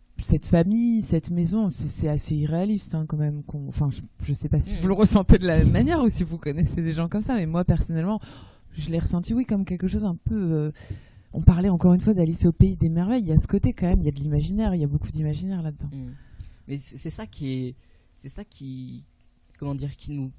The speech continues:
Speaker 2: qui nous attache. C'est parce que c'est tellement irréel qu'on y croit.
Speaker 1: Mm.
Speaker 2: Si c'était justement trop réel, on se douterait que, que justement cette réalité, elle serait altérée.
Speaker 1: Mm.
Speaker 2: Alors que là, il nous présente une situation un peu onirique
Speaker 1: Mm.
Speaker 2: et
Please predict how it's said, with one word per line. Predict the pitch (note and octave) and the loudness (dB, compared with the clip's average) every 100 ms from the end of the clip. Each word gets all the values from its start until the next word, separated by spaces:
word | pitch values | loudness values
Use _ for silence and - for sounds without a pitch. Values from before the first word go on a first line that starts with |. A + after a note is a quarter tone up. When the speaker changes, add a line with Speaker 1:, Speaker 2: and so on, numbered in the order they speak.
| - - | -20 -20
Speaker 2:
qui | - | -12
nous | D#3+ C3+ | -10 -10
attache. | E3+ F#3+ C3+ - | -12 -12 -14 -16
C'est | - D3 | -16 -8
parce | C#3 D3 | -4 -4
que | - | -6
c'est | G3+ - C3+ | -8 -8 -6
tellement | F#3 G#3+ G3+ | -6 -6 -6
irréel | D3+ C#3+ F3+ F3+ - | -4 -4 -4 -8 -12
qu'on | D#3+ | -10
y | D3 | -10
croit. | C3+ - D#3+ _ _ - | -10 -14 -14 _ _ -18
Speaker 1:
Mm. | E3 | -16
Speaker 2:
Si | - | -12
c'était | - E3+ D3+ C#3 | -10 -8 -8 -8
justement | C#3 - D3 D#3 | -12 -12 -10 -10
trop | - D#3 C#3 | -10 -8 -8
réel, | C3+ E3+ F#3 - - - - - - - | -8 -10 -12 -18 -20 -20 -20 -20 -20 -18
on | C#3 | -14
se | B2+ | -14
douterait | C3+ F#3+ - G3+ G3+ | -12 -8 -6 -8 -12
que, | - D3+ D3 C#3+ - | -12 -10 -8 -10 -12
que | C#3 C#3 C3+ C3 C3 C3 | -12 -10 -8 -8 -8 -10
justement | C3+ - C#3+ D3+ | -12 -16 -12 -12
cette | F3+ C#3 | -10 -10
réalité, | - C3+ C3 F#3+ | -10 -10 -10 -10
elle | D#3 | -10
serait | - - | -12 -14
altérée. | C#3 C3 C#3 B2+ - _ _ | -16 -14 -16 -16 -18 _ _
Speaker 1:
Mm. | E3+ - - - | -14 -14 -20 -10
Speaker 2:
Alors | C3+ C#3 | -6 -6
que | F3 | -6
là, | F#3+ | -8
il | |
nous | F3+ | -8
présente | - D#3+ E3 | -10 -10 -10
une | D3+ | -10
situation | C#3 C#3+ C#3+ D#3+ | -10 -8 -8 -10
un | |
peu | C#3+ D3+ | -10 -10
onirique | C#3+ C3+ G3+ - - - - - | -8 -8 -10 -14 -20 -20 -20 -18
Speaker 1:
Mm. | D#3+ - | -14 -8
Speaker 2:
et | D#3+ | -8